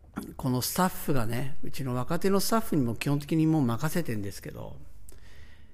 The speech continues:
まあ、スタッフが、なんていうのかな、もうナイスチームワークで、うん、なんか素晴らしかったですね。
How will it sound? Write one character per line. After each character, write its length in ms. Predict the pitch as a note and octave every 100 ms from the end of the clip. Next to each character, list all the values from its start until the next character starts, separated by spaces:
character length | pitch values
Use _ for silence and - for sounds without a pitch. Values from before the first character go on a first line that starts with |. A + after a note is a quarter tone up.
| - - -
ま 280 | D#3+ E3+
あ、 40 | D3+
ス 160 | -
タ 140 | - F3
ッ 20 |
フ 320 | - - D#3
が、 380 | C3 A#2+ A2+ - - - -
な 140 | C#3 C#3
ん 40 |
て 180 | - C3
い 20 |
う 40 | C#3
の 40 |
か 100 | C3+
な、 560 | C3 C3+ D#3+ F3+ F3+ - - - - - - - - - - - -
も 120 | F3 C#3
う 40 |
ナ 220 | B2+ D#3+
イ 60 | G#3+
ス 160 | -
チ 140 | - A#3+
ー 40 |
ム 100 | F#3
ワ 80 | D3+
ー 40 |
ク 120 | B2+ A#2
で、 240 | - - - - - - - - - - - - - - - - C3
う 40 |
ん、 220 | C#3 C3
な 80 | C3+
ん 40 |
か 80 | D3
素 140 | C#3 E3+
晴 100 | G3+
ら 80 |
し 80 | G#3+
か 100 | C4+
っ 80 | A#3
た 140 | D#3
で 60 | A#2+
す 100 | -
ね。 360 | B2+ C3 C3